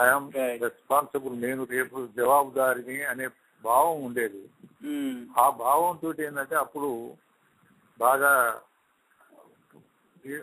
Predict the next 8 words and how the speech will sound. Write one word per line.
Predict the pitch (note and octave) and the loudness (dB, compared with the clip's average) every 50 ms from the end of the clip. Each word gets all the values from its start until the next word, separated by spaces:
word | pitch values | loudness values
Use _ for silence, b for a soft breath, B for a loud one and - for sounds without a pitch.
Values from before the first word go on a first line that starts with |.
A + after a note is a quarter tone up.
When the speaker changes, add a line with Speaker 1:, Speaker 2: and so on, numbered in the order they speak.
| - D3 _ - - | -14 -20 _ -6 0
Speaker 1:
కార్యక్రమాలు | C#3 C#3 C#3+ D3+ - - C#3+ C#3+ C#3 C#3 C#3 | 2 2 2 2 -2 -2 -6 0 0 -2 -2
జరిగేది. | B2 A#2 A#2+ B2 B2 A#2+ B2+ B2 A2 A#2 A#2+ - - _ _ _ _ - | 0 -2 -2 -2 0 0 0 0 0 -2 -8 -10 -12 _ _ _ _ -4
అవసరం | C#3 C3 C#3 C3 C#3+ D3 | -2 -2 -2 0 0 2
Speaker 2:
మ్మ్. | C#3+ C#3 | 2 2
Speaker 1:
అనుకుంటే | C3+ C3 B2 B2+ C#3+ | 0 -2 -4 -4 -6
ప్రజలు | B2 - B2 A#2 A#2+ C3+ C3+ C3 | -4 0 0 0 0 0 -2 -2
కూడా | B2+ C3+ C3+ | -2 -4 -4
సహకరించేవాళ్ళు. | A#2+ - - A2 A2 A2+ A2 - A#2+ A#2 A2+ _ _ - G#2 G#2+ G2+ G2+ G2 G2 G2+ | -4 -4 -2 0 0 0 2 0 -4 -4 -4 _ _ -6 -4 -4 -4 -4 -6 -10 -16